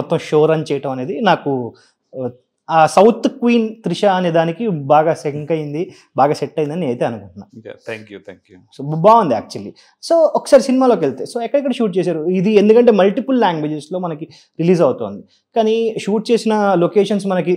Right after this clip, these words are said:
Speaker 1: ఎందుకంటే హైదరాబాద్లోనే ఉంటాం కాబట్టి తెలిసిన లొకేషన్స్ అయితే తెలిసిపోతుంటాయి, కానీ మీరు చాలా జాగ్రత్తలు తీసుకున్నారు, చాలా జాగ్రత్తలు తీసుకున్నారు. ఎక్కడ ఇది రివీల్ అవ్వకూడదు అనే, ఇది ఈ షాట్ ఇక్కడ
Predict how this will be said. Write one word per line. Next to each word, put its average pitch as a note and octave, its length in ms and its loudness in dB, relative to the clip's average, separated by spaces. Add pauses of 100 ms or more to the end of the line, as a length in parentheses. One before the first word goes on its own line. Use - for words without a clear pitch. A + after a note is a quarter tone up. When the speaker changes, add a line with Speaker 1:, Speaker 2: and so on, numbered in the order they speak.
Speaker 1:
ఎందుకంటే G3 300 2
హైదరాబాద్లోనే F3+ 540 4
ఉంటాం F#3 260 0
కాబట్టి F3+ 220 0 (100)
తెలిసిన F#3+ 420 -2
లొకేషన్స్ F#3 380 -2
అయితే G3+ 180 -2 (320)
తెలిసిపోతుంటాయి, E3+ 540 -4 (100)
కానీ C4 180 -2 (120)
మీరు B3+ 180 2 (480)
చాలా G#3 200 6 (120)
జాగ్రత్తలు F#3 460 0
తీసుకున్నారు, A2+ 420 -12 (1040)
చాలా D#3+ 260 8
జాగ్రత్తలు F#3 400 6
తీసుకున్నారు. C#3 360 0
ఎక్కడ F#3 200 2 (120)
ఇది D#3+ 160 2
రివీల్ D#3 260 4
అవ్వకూడదు D3+ 460 2 (220)
అనే, D3+ 160 -2 (260)
ఇది D#3 140 0 (400)
ఈ - 100 4
షాట్ E3+ 260 4
ఇక్కడ E3 220 6